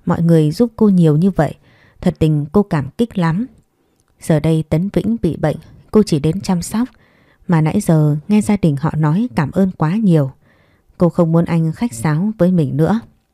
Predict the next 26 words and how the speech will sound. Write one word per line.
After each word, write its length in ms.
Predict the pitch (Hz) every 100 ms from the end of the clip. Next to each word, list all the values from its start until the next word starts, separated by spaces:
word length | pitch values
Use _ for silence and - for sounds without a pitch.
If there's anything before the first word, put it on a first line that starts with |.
| _ _ _ _ _ _ _ _ _ _ _ _ _
Hiểu 180 | 170 151
ý 160 | 175 -
cô, 260 | 175 170 160 -
anh 200 | - 196
cười 220 | - 160
nói: 320 | 139 143 151 202 _ _ _ _ _ _ _ _ -
"Anh 180 | 175
biết 160 | 190 220
rồi." 240 | 160 143 139 - - _ _ _ _ _ _ -
Thế 120 | 190
là 240 | 202 170 160
hai 220 | 160 220
người 260 | 185 160 147
ở 180 | 165
cạnh 240 | 143 165 165
bên 240 | 185 185 180 _ -
và 140 | 156
xem 200 | 208 202
tình 180 | 170 147
hình 320 | 156 143 135 -
của 220 | 165 135 -
Tấn 180 | 156 175 185
Vĩnh. 260 | 175 247 - _ _ _ _ _ _
Một 180 | 180 156
lúc 140 | 202 220
sau, 340 | - 160 156